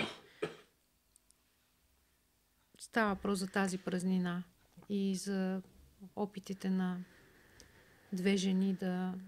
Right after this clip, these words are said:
да запълнят тази празнина. Дали ще успеят? Ще видим.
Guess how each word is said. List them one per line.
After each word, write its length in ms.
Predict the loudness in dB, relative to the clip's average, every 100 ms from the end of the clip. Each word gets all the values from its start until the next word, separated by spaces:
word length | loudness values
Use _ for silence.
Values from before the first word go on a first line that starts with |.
| -8
да 160 | -2 -2
запълнят 560 | -2 0 2 2 0
тази 260 | 0 0 -2
празнина. 540 | -6 -6 -4 -2 -2
Дали 240 | -2 -2 -2
ще 200 | -4 -8
успеят? 680 | -8 -6 -4 -4 -8 -14 -20 -20 -20 -20 _ _ -20 -20 _ _ _ _ _ _ _ _
Ще 240 | -14 -6 -4
видим. 320 | -2 -2